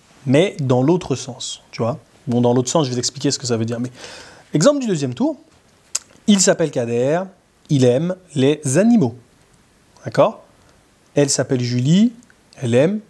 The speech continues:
les fruits. Et je m'appelle Abdou, j'aime le K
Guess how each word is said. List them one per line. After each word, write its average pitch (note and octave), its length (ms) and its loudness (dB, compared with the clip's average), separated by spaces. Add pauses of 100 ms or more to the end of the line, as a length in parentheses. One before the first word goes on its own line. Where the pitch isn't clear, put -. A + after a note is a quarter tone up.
(120)
les B2 100 -4
fruits. C3+ 380 -2 (1080)
Et B2 220 2 (400)
je C#3+ 140 2
m'appelle D#3 260 0
Abdou, C#3+ 320 -4 (480)
j'aime C#3+ 280 2 (320)
le A3+ 220 0 (240)
K A#3+ 80 0